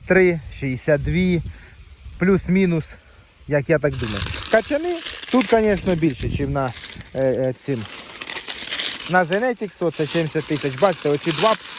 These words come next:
зав'язала качана, і два вона його, е, видержала, в принципі. Ось так само, де рідкіше один качан, тут ось другий.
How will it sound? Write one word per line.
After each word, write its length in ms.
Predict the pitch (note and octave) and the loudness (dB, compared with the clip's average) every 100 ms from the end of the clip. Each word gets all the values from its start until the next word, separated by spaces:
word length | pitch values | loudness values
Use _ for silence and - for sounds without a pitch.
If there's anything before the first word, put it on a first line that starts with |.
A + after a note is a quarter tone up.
| - - | -10 -4
зав'язала 680 | C3+ F#3+ F#3+ D#3+ F#3+ F#3 E3+ | 2 4 4 6 6 4 4
качана, 440 | F3 - F3 E3+ | 2 2 2 2
і 80 | D3+ | 2
два 240 | C#3+ E3+ | 2 2
вона 240 | D3+ D3+ D3+ | 2 0 -2
його, 340 | D3 D3 D3 - - - - - C3+ | -2 -2 -4 -8 -14 -10 -6 -4 -2
е, 340 | C#3 C#3 C3+ C3 - - - - - - C3+ | 0 0 -2 -4 -8 -10 -12 -14 -18 -8 0
видержала, 600 | A#3 G3+ G#3 F3 G3 F3 | 2 4 2 2 0 0
в 60 | |
принципі. 600 | - F3+ E3 D#3 D3 D#3 - - - - - - - - - | 2 2 2 -2 -2 -2 -4 -10 -10 -10 -12 -12 -12 -8 -2
Ось 160 | D#3+ | 0
так 200 | - E3 | 4 2
само, 320 | - F3+ E3 | 4 4 4
де 160 | D3+ E3 | 4 2
рідкіше 600 | D#3 - - D#3 - C#3 - - | 2 -2 -4 -4 -4 -6 -8 -10
один 340 | E3 F3 A#3 | -6 -4 -4
качан, 480 | G#3 G3+ - G#3+ F#3+ - - - - | 0 0 2 2 0 -4 -12 -14 -4
тут 180 | F3 E3+ | 0 2
ось 180 | D#3+ C3 | 2 0
другий. 400 | E3 E3+ G#3 A3+ | 0 4 4 4